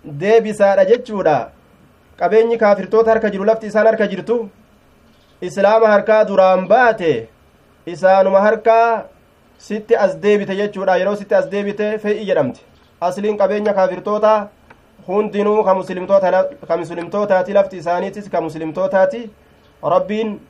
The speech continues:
lafaa fi qabeenya muslimtootaaf kenne, kaafirtoonni gibiraan bulan, lafa is-, lafa muslimtootarra jiraatan, jiruu isaanii guutuu gibiraan bulan jechuudha.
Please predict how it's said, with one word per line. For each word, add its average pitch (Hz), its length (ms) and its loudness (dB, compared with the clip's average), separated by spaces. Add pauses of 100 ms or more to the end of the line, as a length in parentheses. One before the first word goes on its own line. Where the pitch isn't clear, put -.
(140)
lafaa 170 520 2
fi 160 300 -8 (400)
qabeenya 196 800 2 (100)
muslimtootaaf 180 1040 0
kenne, 220 380 2 (280)
kaafirtoonni 170 800 -2
gibiraan 185 460 0
bulan, 202 340 0 (380)
lafa 170 300 0
is-, 175 220 -10
lafa 165 220 0
muslimtootarra 190 760 0
jiraatan, 185 500 2 (240)
jiruu 170 220 -8
isaanii 175 360 0
guutuu 180 480 -4 (220)
gibiraan 180 360 2
bulan 151 220 0
jechuudha. 147 300 -4